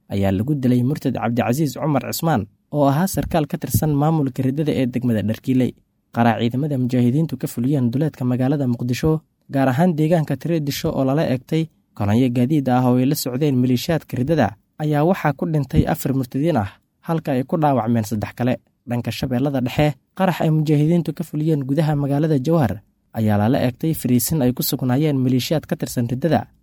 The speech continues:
waxaana ku dhaawacmay lix askari oo murtadiin ah, oo saddex ka mid ah magacyadooda aan helnay, kuwaasi oo kala ah Idaaja, Jimcaale Xaayow iyo Cabdifataax.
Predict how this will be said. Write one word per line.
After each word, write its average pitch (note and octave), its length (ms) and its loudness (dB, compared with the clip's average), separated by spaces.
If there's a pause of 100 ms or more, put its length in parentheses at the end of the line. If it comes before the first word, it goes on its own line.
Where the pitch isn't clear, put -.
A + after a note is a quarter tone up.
(280)
waxaana C#3+ 360 0
ku - 120 -6
dhaawacmay C#3 480 2
lix D#3+ 200 0
askari - 320 -4
oo C#3 120 0
murtadiin C#3+ 440 0
ah, G2+ 120 0 (480)
oo G2 120 -2
saddex A#2+ 320 0
ka D3+ 120 0
mid B2 160 2
ah B2 120 0
magacyadooda B2 600 0
aan B2 160 -2
helnay, C#3 400 0 (280)
kuwaasi D3+ 440 0
oo D3 160 0
kala C3 220 0 (140)
ah - 40 -6 (600)
Idaaja, C#3+ 540 2 (200)
Jimcaale A#2 440 0
Xaayow C3+ 480 2
iyo A2 160 -2
Cabdifataax. A2 520 -2